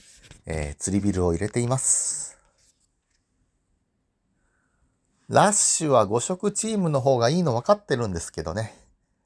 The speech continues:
はい、行きます。どうしてもパズルが、いつもの倍下手になるんですよね。えー、ここは紫ダイヤ作りまして、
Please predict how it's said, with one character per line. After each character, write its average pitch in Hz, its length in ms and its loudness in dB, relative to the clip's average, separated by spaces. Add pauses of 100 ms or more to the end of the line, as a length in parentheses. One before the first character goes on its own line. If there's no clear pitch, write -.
(120)
は - 180 2
い、 143 60 0
行 - 60 -12
き 165 80 -6
ま 160 400 -2
す。 - 280 -16 (1040)
ど 151 280 0
う 208 40 -2
し - 140 -6
て 247 140 -2
も 208 160 0
パ 170 180 2
ズ 156 140 0
ル 127 100 2
が、 95 180 4 (1700)
い 139 100 -2
つ 143 140 -2
も 110 140 2
の 90 80 -2
倍 107 200 4
下 - 140 -2
手 135 140 4
に 95 80 -4
な 87 100 -2
る 82 80 -8
ん 80 40 -16
で 82 100 -14
す - 120 -12
よ 71 80 -12
ね。 87 160 -10 (1400)
え 185 280 4
ー、 180 60 -6
こ 175 160 -8
こ 208 200 -2
は 208 140 4
紫 170 680 0
ダ 180 180 6
イ 180 80 0
ヤ 104 140 0
作 - 240 -10
り 156 140 -2
ま 165 100 -2
し - 140 -4
て、 117 480 0